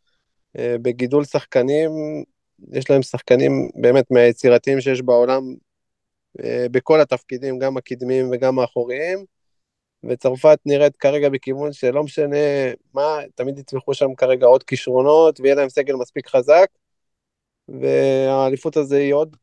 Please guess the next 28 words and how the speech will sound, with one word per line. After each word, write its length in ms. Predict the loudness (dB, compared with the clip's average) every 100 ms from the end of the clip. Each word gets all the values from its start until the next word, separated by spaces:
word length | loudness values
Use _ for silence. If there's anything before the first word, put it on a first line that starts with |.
| _
היא 200 | -18 -8
עוד 140 | -8 -6
ניסיון 640 | -10 -4 -2 -2 -6 -12 -16 _ _
עבור 320 | -6 -2 -2
הנבחרת 340 | -2 -4 -4
הזו, 200 | -2 -2 -2
ודופון 580 | -2 -2 -4 0 0 2
יהיה 160 | -2
שם 220 | -2 -8 -8 -6
בטוח 320 | -2 -2 -2
באליפות 480 | -4 -6 _ -20 _ -14
הבאה, 300 | 0 0 0
אלא 100 | -4
אם 60 |
כן 240 | -8 -14 -10
יהיה 220 | -8 -6
איזה 180 | -8 -10
פציעה, 520 | _ 0 6 6 6 0 _ _ _ _ _
אבל 180 | -2 0
הוא 140 | 0 0
אמור 140 | 0
להיות 160 | 0 0
עדיין 240 | -2 2
בפריים 420 | 0 0 -2 -2
של 140 | -2 -8
הקריירה 480 | -4 -6 -4 -6
שלו, 240 | -6 -6 -6
ו-, 500 | -6 -10 -10 -10 -12